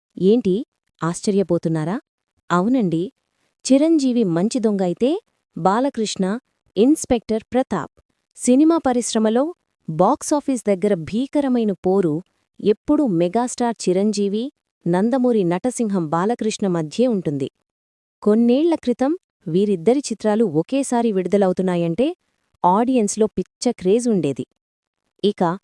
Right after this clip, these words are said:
వీళ్ల సినిమాలు సంక్రాంతి పోటీలో ఉంటే రచ్చరచ్చే. ఇది సంక్రాంతికి మెగాస్టార్ చిరంజీవి నటించిన మంచి దొంగ చిత్రం,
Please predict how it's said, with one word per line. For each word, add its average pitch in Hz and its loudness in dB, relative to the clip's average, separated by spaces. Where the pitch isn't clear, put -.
వీళ్ల 233 2
సినిమాలు 262 2
సంక్రాంతి 247 -2
పోటీలో 208 0
ఉంటే 208 0
రచ్చరచ్చే. 165 -4
ఇది 202 0
సంక్రాంతికి 185 -2
మెగాస్టార్ 240 2
చిరంజీవి 196 0
నటించిన 175 0
మంచి 170 -2
దొంగ 190 0
చిత్రం, 214 -4